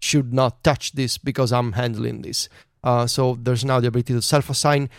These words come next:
but we also rolled out another feature, and we're almost, uh, completing the third, uh, feature of Storybot. So the second one is called the emoji reactions,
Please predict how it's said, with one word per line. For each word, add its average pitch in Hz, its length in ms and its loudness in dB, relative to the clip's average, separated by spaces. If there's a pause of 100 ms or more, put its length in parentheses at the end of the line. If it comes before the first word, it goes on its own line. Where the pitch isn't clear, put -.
(120)
but 151 100 6
we 160 140 6
also 196 240 4
rolled 165 360 6
out 147 380 6 (480)
another 147 420 4
feature, 262 420 -2 (360)
and 160 260 6
we're 156 200 8 (100)
almost, 165 640 4 (100)
uh, 143 180 4
completing 151 680 2
the 131 100 2
third, 151 640 6 (220)
uh, - 80 -14 (260)
feature 147 380 2
of 127 180 2
Storybot. 127 540 0
So 147 120 -2
the 135 80 -2
second 202 380 4
one 143 260 4 (280)
is - 140 -4
called 151 200 6
the 139 80 4
emoji 147 480 6
reactions, 127 720 0